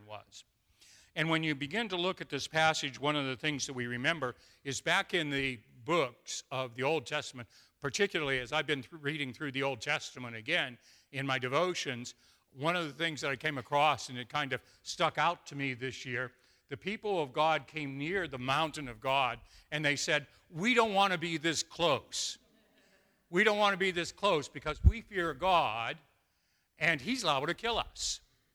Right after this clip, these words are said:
Now, I have no idea why they thought that he would want to do that, because they were such wonderful people that followed everything that he said,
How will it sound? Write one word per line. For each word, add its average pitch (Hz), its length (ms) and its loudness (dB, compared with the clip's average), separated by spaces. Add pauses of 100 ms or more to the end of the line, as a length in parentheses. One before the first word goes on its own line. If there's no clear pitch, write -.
(680)
Now, 139 140 2
I 160 140 8
have 165 240 4
no 180 180 4
idea 175 400 2
why 156 300 4
they 156 180 0
thought 196 500 2
that 143 120 -6
he 160 100 -4
would 151 160 -4
want 151 240 4
to 127 80 -4
do 190 280 0
that, 131 280 0 (380)
because 151 340 0
they 175 160 4
were 170 140 -2
such - 320 -2 (400)
wonderful 170 400 0
people 180 360 -2
that 165 160 -4
followed 170 360 4
everything 185 400 0
that 190 120 0
he 208 80 -4
said, 214 400 2